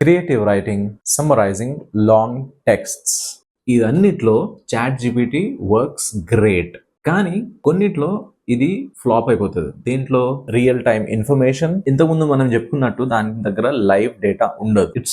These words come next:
training data ends at a certain date. Doing math perfectly. అంటే లార్జ్ క్యాలిక్యులేషన్స్ దీనికి ఇస్తే స్ట్రగుల్ చేస్తది ఇది. Accessing internet or external data, remembering, uh, past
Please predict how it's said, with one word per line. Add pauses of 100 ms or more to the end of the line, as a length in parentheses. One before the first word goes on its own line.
(120)
training
data
ends
at
a
certain
date.
Doing
math (160)
perfectly. (240)
అంటే
లార్జ్
క్యాలిక్యులేషన్స్
దీనికి
ఇస్తే
స్ట్రగుల్
చేస్తది
ఇది. (260)
Accessing
internet (360)
or
external
data, (260)
remembering,
uh, (140)
past